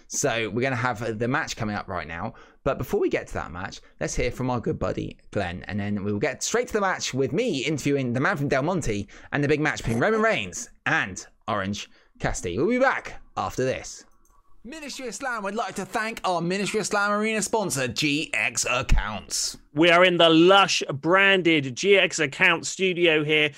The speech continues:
Speaker 2: as we, uh, welcome G X Accounts to the Ministry of Slam team. G X Accounts are recognized as a leading cloud accounting firm in the U K. They work with online packages such as Xero, QuickBooks, FreeAgent, and Dext.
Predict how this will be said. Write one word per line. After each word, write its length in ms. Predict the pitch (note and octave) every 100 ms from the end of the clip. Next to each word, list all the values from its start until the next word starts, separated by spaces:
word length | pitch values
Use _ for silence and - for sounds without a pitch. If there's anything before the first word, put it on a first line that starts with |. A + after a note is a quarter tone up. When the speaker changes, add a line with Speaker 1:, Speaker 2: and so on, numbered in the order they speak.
| - -
Speaker 2:
as 260 | D3 C#3+
we, 220 | D#3 D3
uh, 160 | D3 D3
welcome 440 | D3+ E3 D#3+ C#3+
G 200 | C3 E3
X 200 | D#3 C3
Accounts 340 | D3+ E3+ D3+ C#3+
to 120 | E3
the 80 | D3
Ministry 340 | D#3 C#3+ D#3+
of 80 | C#3
Slam 400 | - D#3 D3 C#3+
team. 340 | C3+ D#3+ D3 C3+ - -
G 140 | A#3+
X 160 | A#3+ A#3
Accounts 380 | - A#3 A3+ G3
are 100 | G#3
recognized 560 | A#3 A3 G#3 F3 E3
as 140 | E3 E3
a 40 |
leading 360 | F3+ F#3+ F#3+ D#3+
cloud 340 | F#3 F3 F3
accounting 420 | D#3 E3+ D#3+ C#3+
firm 320 | C3+ E3+ D#3 D#3
in 120 | C#3+
the 80 | C3
U 200 | C#3 C#3+
K. 340 | E3 E3+ F#3 - _
They 120 | G3+
work 220 | G#3+ G#3+
with 160 | F#3 G3+
online 420 | G#3 G#3 G3+ G3+
packages 520 | - G3 F3+ D3 C3 -
such 220 | D#3 C#3
as 140 | C#3
Xero, 380 | G3 F#3 F#3 E3+
QuickBooks, 560 | - F#3 C#3 E3+ E3 -
FreeAgent, 520 | G3 F3+ D#3+ C#3 C3+
and 180 | C3+ B2
Dext. 360 | C#3 D3+ -